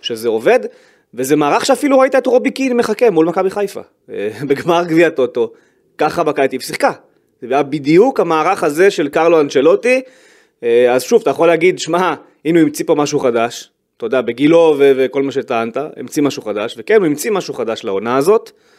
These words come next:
אה, אבל אני חושב ש-, אה, ב-, ב-, בהסתכלות על היריבה שבדרך, אני לא יודע איך, איך זה יכול לעבוד. כי אתלטיקו מדריד, ואתה רואה את זה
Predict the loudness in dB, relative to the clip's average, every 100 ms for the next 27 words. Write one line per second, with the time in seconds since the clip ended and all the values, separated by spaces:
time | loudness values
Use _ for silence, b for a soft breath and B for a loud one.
0 | b b b b b -2 0 2 0 2
1 | 0 -2 _ _ _ b b b b b
2 | -18 -12 -2 0 2 2 6 6 6 6
3 | 4 2 2 2 0 0 2 2 0 -4
4 | b b _ -6 -6 -2 2 4 4 4
5 | 4 4 0 0 0 -2 0 2 4 2
6 | 0 -8 -16 _ _ _ -12 -4 0 2
7 | 2 4 4 4 0 -2 -6 -6 -4 -6
8 | -2 0 2 0 -2 -10 _ _ _ _
9 | _ _ -12 -6 -4 0 0 2 2 2
10 | 2 2 2 2 2 2 -2